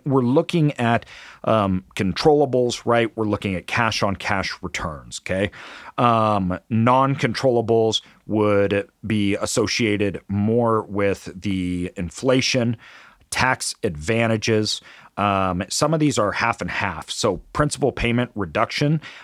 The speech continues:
I'm gonna put half controllable and half non-controllable, and same with property appreciation. And, uh, the reason I'm putting those half and half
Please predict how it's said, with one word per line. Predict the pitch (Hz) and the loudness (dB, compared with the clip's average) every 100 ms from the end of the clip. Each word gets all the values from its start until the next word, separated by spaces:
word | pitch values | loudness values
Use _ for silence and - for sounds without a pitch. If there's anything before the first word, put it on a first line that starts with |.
| - | -4
I'm | 123 | -2
gonna | 117 | 0
put | - 113 101 - _ _ _ | -2 0 -2 -6 _ _ _
half | - 131 131 - | -4 -2 0 0
controllable | 135 - 135 120 98 92 104 - - | -4 0 0 0 0 -2 -4 -6 -10
and | 95 | -4
half | 117 107 98 | -2 -2 -2
non-controllable, | 110 123 113 110 127 117 113 113 107 - - - | -2 0 -2 -2 0 0 2 0 -2 -8 -8 -2
and | 120 | 0
same | - 123 | 0 0
with | 98 - | 0 -4
property | - 110 110 107 98 | 0 0 2 0 -2
appreciation. | - - 104 - 92 107 165 180 - - - - 127 | -4 -4 -2 -2 -2 0 0 0 -2 -12 -20 -6 -2
And, | 117 110 104 98 95 | 2 2 2 0 0
uh, | 95 - | -2 -2
the | 110 | -4
reason | 98 123 120 113 | 0 0 2 0
I'm | |
putting | 98 123 107 | 0 0 0
those | 101 | 0
half | - 110 | 0 -2
and | - | -2
half | - 113 113 | -2 0 -2